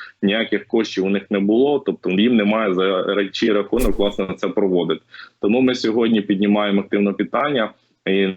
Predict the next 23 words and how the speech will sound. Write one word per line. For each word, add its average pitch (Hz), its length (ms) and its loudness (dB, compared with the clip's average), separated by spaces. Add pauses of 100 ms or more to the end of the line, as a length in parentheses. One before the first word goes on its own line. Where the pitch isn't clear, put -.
(140)
нещодавно, 98 600 -2
там, 90 220 -2
на 92 60 0
наступному, 95 480 0
минулому 104 500 4
тижні 92 280 0
були 90 200 2
слухання 92 440 0
в 92 100 2
аграрному 95 520 0
комітеті 98 540 0
щодо 95 320 -4
державної 98 560 -2
підтримки. 117 540 -2 (320)
Особливу 110 560 2
увагу 101 500 2
просили 98 420 -4
звернути, 95 480 -4
власне, 92 380 0
на 98 180 2
деокуповані 101 920 2
на 95 100 -4
території 107 680 2